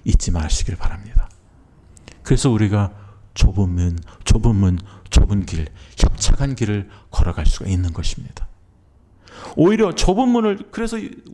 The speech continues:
우리 주님이 좁은 문, 좁은 길을 가라 그러지 않습니까? 협착한 길을 걸어가라고 하지 않습니까? 그것이 믿음의 삶입니다. 그것이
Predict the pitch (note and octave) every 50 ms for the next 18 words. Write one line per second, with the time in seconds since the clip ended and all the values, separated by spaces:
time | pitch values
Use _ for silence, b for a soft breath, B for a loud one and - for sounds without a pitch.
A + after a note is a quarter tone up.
0 | - - - - - - - G#3 A3+ G#3 - - G3 G3 G3+ G3 G3 - - -
1 | F#3+ G3 F#3+ F#3+ F#3+ F3 - - - F3+ F#3+ G3 F#3 F#3+ F#3 F3+ E3+ F3 B B
2 | B B B B B B B B B - - - F#3+ G#3+ G#3 G3 G#3+ G3 - F3+
3 | F3 - - E3+ D#3+ D#3 - D#3 - - - - - - A3 A3 G#3+ G3 G3 G3
4 | F#3 F3 B B B B - F3+ F#3 F3+ E3+ D#3+ D#3+ D#3 D#3 - - D3 D3 -
5 | C3 B2+ A#2+ - - A#2+ A#2 A2+ - _ - G#2+ G#2 - _ _ _ _ _ _
6 | _ _ _ _ _ b b b b b b b b - - D#3 C#3+ - - D3+
7 | B2 C3+ C3+ C#3 C3+ B2+ - - A#2+ A2+ A2 G#2 G2+ F#2+ F#2 F2 - - - -
8 | - - - - - - _ _ - - _ _ B B B B B B B B
9 | B B B - - D#3+ - - F3 F3 D#3 - B